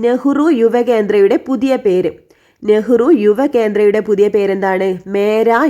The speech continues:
യുവ ഭാരത് എന്നാട്ടോ. മേരാ യുവ ഭാരത്.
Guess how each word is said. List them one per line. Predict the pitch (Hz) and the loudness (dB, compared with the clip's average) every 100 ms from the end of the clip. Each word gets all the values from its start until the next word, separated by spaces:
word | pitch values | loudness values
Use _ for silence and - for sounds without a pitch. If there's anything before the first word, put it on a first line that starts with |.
| 196 | -2
യുവ | 190 202 185 | -2 -2 -2
ഭാരത് | 175 180 175 | -2 -2 -4
എന്നാട്ടോ. | 165 160 156 180 - _ _ - | -6 -6 -6 -8 -8 _ _ -8
മേരാ | 190 196 202 214 226 277 | -2 0 0 2 0 0
യുവ | 190 196 175 | 0 -2 -2
ഭാരത്. | 170 175 160 151 | -4 -2 -4 -8